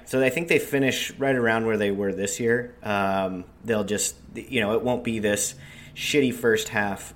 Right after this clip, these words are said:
unbelievable second half, right? It's gonna be more, yeah,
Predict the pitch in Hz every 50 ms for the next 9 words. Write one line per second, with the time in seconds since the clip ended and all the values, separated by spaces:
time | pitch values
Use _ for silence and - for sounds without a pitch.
0 | - 123 117 117 113 113 104 107 101 101 95 98 95 95 90 - - 104 95 -
1 | - - - 80 76 67 - - - - 92 90 87 92 87 - - 107 101 92
2 | 95 95 95 92 92 92 92 92 90 90 - - - - - - - 208 - -
3 | - - - -